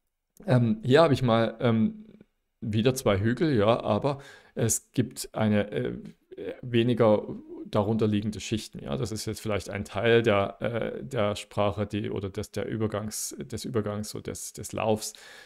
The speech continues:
den ich Ihnen gerade gezeigt habe. Ähm, nicht ganz, weil wir wieder mit Q null beginnen, also egal, ist ja nur ein Beispiel. Und Sie sehen also, das gibt hier einen kleinen Hügel, da, der beginnt mit dem leeren Stack und endet auch wieder im leeren Stack. Das heißt, wir arbeiten den ganzen kleinen Hügel ab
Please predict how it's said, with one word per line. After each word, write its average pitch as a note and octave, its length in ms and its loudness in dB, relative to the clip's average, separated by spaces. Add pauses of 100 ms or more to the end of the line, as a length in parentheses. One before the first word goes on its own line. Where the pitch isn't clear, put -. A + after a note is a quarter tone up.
(120)
den G#2+ 120 2
ich G2+ 120 -4
Ihnen G#2+ 180 -2
gerade F#2+ 280 -2
gezeigt B2 440 -4
habe. A2+ 160 -2 (460)
Ähm, G2+ 320 -4
nicht G#2+ 180 -4
ganz, G2 280 0
weil F2 180 -2
wir F2 80 -8
wieder F#2 180 -2
mit F#2 220 -8
Q - 160 -18
null E2 140 -8
beginnen, D#2+ 320 -10
also E2 220 -14
egal, - 180 -14
ist - 100 -12
ja E2+ 80 -12
nur E2 100 -14
ein D#2+ 60 -14
Beispiel. - 320 -18 (520)
Und G#2 280 -2 (180)
Sie A#2 140 -4
sehen B2+ 240 2
also, A#2 180 2
das A2 280 -2
gibt - 160 -6
hier G#2+ 100 2
einen G2+ 80 -2
kleinen B2 300 0
Hügel, E3+ 300 0
da, G#2+ 360 2 (100)
der G2+ 120 -2
beginnt C3 300 -2
mit B2 100 0
dem F#2 100 -2
leeren G2 320 -2
Stack - 320 -6
und A2+ 220 0 (360)
endet C3 460 0
auch E2 200 -2
wieder - 180 -6
im E2+ 120 -6
leeren E2 240 -6
Stack. - 320 -10
Das G#2+ 180 -8
heißt, G#2 200 -4
wir G2+ 160 0
arbeiten G#2 300 0
den G2+ 120 -4
ganzen C3+ 280 -4
kleinen A#2 240 -4
Hügel G#2+ 240 -4
ab - 200 -10